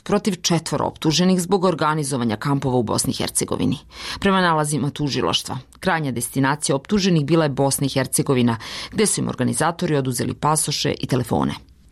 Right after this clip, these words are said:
U Bosni i Hercegovini su prevezeni u kamp u šumi, gde je bilo više šatora i stolova s računarima, dok su se drugi učesnici obučavali da upravljaju dronovima. Njih su obučavale osobe koje govore ruski tokom jedne ili dve nedelje.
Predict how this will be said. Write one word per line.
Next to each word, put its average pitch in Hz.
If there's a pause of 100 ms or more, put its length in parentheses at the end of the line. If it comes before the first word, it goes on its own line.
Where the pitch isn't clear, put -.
(440)
U -
Bosni 147
i -
Hercegovini 185
su 180
prevezeni 180
u 165
kamp 175
u 123
šumi, 110
gde 151
je 180
bilo 175
više 143
šatora -
i 156
stolova 180
s -
računarima, 104 (140)
dok 165
su 156
se 147
drugi 127
učesnici 127
obučavali 156
da 135
upravljaju 123
dronovima. 117 (960)
Njih 262
su 254
obučavale 190
osobe 175
koje 170
govore 143
ruski 147
tokom 151
jedne 170
ili 170
dve 151
nedelje. 120